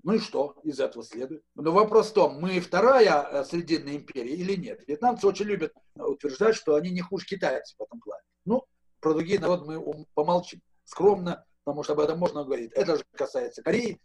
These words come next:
это касается и Японии, которая ведь тоже утверждала, что настоящее центральное государство — это Япония.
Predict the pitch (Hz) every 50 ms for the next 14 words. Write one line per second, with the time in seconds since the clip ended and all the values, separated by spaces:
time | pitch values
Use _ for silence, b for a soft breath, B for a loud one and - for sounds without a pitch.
0 | _ _ - 196 180 165 147 - 147 139 - 156 151 147 147 - 143 151 - -
1 | 135 131 131 135 - - - - - 208 208 - 175 - 202 196 196 196 190 202
2 | 202 202 - _ - 294 302 254 202 - 156 156 - - _ _ - 202 180 180
3 | 180 190 190 196 185 170 147 156 175 156 139 123 120 120 107 - _ _ _ _
4 | - - 165 165 180 170 175 - 190 180 190 196 190 175 180 - - 165 160 151
5 | 156 - - 180 175 175 - - 190 185 175 156 151 151 156 156 156 160 170 -
6 | 190 185 175 175 160 - - - 151 151 151 - 185 208 240 202 175 247 208 139
7 | 101 - -